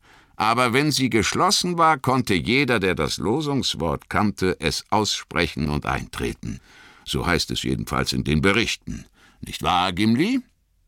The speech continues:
"Ja", sagte der Zwerg. "Aber welches Wort es war, weiß niemand mehr. Narvi und seine Kunstfertigkeit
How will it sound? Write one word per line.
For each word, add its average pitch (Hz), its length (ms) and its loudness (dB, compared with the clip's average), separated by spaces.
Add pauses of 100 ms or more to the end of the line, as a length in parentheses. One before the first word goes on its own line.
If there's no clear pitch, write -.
(240)
"Ja", - 200 0 (600)
sagte - 320 -12
der - 160 -12
Zwerg. - 560 -4 (360)
"Aber 104 400 0
welches 202 600 -2
Wort 120 320 0
es - 260 -2
war, 104 340 2 (200)
weiß 110 500 0
niemand 71 420 0
mehr. 65 320 -2 (300)
Narvi 110 520 2
und 73 140 0
seine 90 280 0
Kunstfertigkeit 76 960 -2